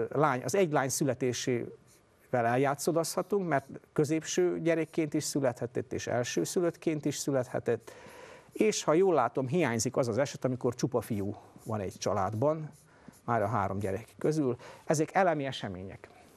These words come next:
Na most itt egy nagyon érdekes dolgot kéne átgondolni, hogy vajon ezek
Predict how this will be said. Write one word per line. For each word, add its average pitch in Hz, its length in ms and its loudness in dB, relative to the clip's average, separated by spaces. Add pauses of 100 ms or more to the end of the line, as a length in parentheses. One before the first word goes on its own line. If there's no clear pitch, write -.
(640)
Na 170 80 2
most 160 160 0
itt 180 120 -2
egy 175 60 2
nagyon 262 220 2
érdekes 175 360 2
dolgot 160 300 4
kéne 151 220 0
átgondolni, 131 720 2 (100)
hogy 120 280 -2
vajon 185 320 4
ezek 127 240 -4